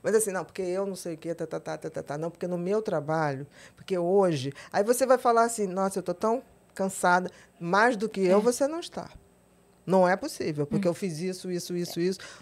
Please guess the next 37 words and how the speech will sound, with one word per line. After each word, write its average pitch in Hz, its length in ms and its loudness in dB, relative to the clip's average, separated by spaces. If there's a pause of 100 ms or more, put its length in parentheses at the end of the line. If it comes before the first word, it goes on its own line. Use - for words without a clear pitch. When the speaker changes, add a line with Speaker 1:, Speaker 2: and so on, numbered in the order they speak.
(140)
Speaker 1:
O 214 60 -6
narcisista 240 540 -4
não 240 180 -2
deixa 233 320 0
você 226 240 -2
falar 214 420 -2 (320)
nada. 180 800 -4 (500)
Ou 196 120 6
então 214 180 2
você 233 120 2
pode 220 220 2
falar 226 340 4
do 165 100 -2
tipo, 156 300 -8
"Você 170 120 -2
tá 160 140 2
bonito. 180 680 -4 (340)
Nossa, 170 380 4
o 151 40 -6
seu 165 140 2
corpo 170 380 0
tá 160 120 -2
tão 175 200 -4
bacana." 175 640 0 (280)
O 208 80 -4
narcisista 226 460 -2
Speaker 2:
Ele 220 200 2
deixa 240 360 6
você 247 240 0
falar 233 360 2 (140)
Speaker 1:
dele. 214 840 8
Speaker 2:
dele. - 100 -8
Speaker 1:
Exatamente. 427 960 6
Ele 349 120 6
deixa 427 300 8
você 415 200 6
falar 415 260 4